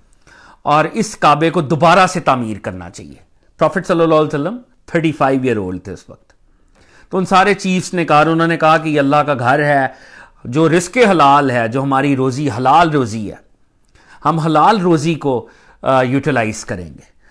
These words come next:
और हलाल रोज़ी के ज़रिए इसको बनाएंगे। तो to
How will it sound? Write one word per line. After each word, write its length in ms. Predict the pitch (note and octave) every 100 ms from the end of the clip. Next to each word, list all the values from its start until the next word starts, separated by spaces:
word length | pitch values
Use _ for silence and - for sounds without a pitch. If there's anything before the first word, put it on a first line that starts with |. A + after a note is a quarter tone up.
| _
और 100 | B2
हलाल 400 | A#2+ C#3 D3+ F3+
रोज़ी 300 | E3 D#3 D3
के 100 | C#3+
ज़रिए 280 | B2 A2+ A#2
इसको 240 | A2+ -
बनाएंगे। 600 | A#2 G#2+ F#2 D#2+ - _ _ _ _ _ _ _ _ _ _ F#3+
तो 320 | F#3 F#3
to 60 | F3+